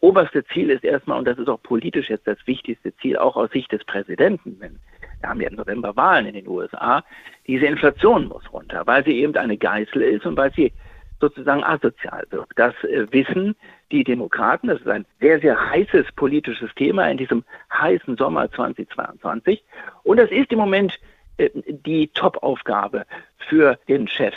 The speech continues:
der FED. Und er hat ganz klar gesagt, „Nein, wir brauchen über einige Monate hinweg“, so war sein Zitat,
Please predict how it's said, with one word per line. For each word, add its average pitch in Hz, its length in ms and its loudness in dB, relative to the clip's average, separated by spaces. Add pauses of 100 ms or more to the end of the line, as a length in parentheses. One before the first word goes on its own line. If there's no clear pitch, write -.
(220)
der 123 180 2
FED. - 240 -6
Und 92 100 -6
er 170 140 4
hat 175 100 2
ganz 180 200 0
klar 151 200 2
gesagt, 131 340 0
„Nein, 101 220 0 (240)
wir 214 220 4
brauchen 165 440 4
über 160 400 2
einige 220 720 2
Monate 170 600 0
hinweg“, 123 600 -4
so 175 280 4
war 151 180 2
sein 123 320 -2
Zitat, 139 480 0